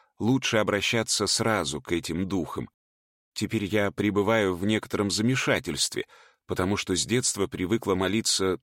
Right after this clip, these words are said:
только Богу. Мне всегда казалось". Фаина быстро окинула взглядом все стены храма и купол, что Бог — это нечто огромное,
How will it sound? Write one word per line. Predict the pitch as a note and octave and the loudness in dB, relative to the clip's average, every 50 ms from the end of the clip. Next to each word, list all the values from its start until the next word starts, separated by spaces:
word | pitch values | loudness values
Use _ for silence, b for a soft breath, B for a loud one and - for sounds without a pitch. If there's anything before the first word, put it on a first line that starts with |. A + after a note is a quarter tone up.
| _ - | _ -2
только | G#2 F#2+ F#2 - - G#2+ | -2 -2 -2 -2 -4 -4
Богу. | G2 G#2+ A2 G#2 E2+ D2 C2+ B1+ B1+ - _ _ _ _ _ _ _ _ _ _ _ - | -2 0 2 2 2 2 0 -6 -12 -14 _ _ _ _ _ _ _ _ _ _ _ -2
Мне | G2 G#2 A2 A#2 A#2 A2 G#2 - - - | 0 2 2 4 2 2 0 -2 -4 -4
всегда | - - - G#2+ G2+ G2+ A2+ G#2 | -2 -2 -2 0 0 0 0 0
казалось". | - A2+ G#2+ F#2+ B2 C#3+ D3 C3 G#2 E2 - - - _ _ _ _ _ _ _ _ _ _ _ _ _ _ _ | 2 0 0 2 0 0 0 0 0 -2 -2 -2 -4 _ _ _ _ _ _ _ _ _ _ _ _ _ _ _
Фаина | - - A2 A2+ C#3 E3 D#3 D3 A#2 | -2 2 2 2 4 4 2 2 2
быстро | F#2+ C3 C#3+ - - - A#2 A2+ | 2 2 2 2 2 2 2 2
окинула | A2 - - B2+ B2+ B2+ A2+ A2+ G2 | 2 2 0 0 2 4 4 2 2
взглядом | E2 F2 D#2 - G#2 A2+ B2+ B2 G#2 A2+ G2+ - _ _ _ _ | 0 -2 -4 -2 0 0 0 2 2 0 -2 -2 _ _ _ _
все | - - - - A#2+ A2 F2+ | -6 -2 0 2 2 2 2
стены | - - - G#2+ G2+ F#2+ E2+ | 0 0 2 2 2 2 0
храма | - - G2 G2 A2+ A#2 G#2+ G#2 F#2+ - _ | -2 -2 0 2 2 2 2 0 -2 -2 _
и | - G2 | -6 -6
купол, | - - - G#2+ G2+ F2 - - C#2+ C2 - _ _ _ _ _ _ _ _ _ _ _ | -6 -4 -2 0 0 0 0 0 -2 -2 -4 _ _ _ _ _ _ _ _ _ _ _
что | - - - - G#2+ G2 | -12 -8 -4 -2 -2 0
Бог — | F#2+ A#2 D3 D#3+ - - - b b b b b b b b _ _ _ - | 0 0 0 0 0 -4 -8 b b b b b b b b _ _ _ -2
это | A#2 A#2+ - A#2+ | -2 0 2 2
нечто | B2 B2+ A#2 - - - - A#2 A2+ G#2+ - - | 2 2 2 0 -2 0 0 0 0 0 -2 -2
огромное, | - A2+ A2+ F#2 - C3 D3 C3 A2 F#2 D#2+ D#2+ D2+ - | -2 -2 -2 0 2 2 2 2 2 0 -2 -4 -8 -10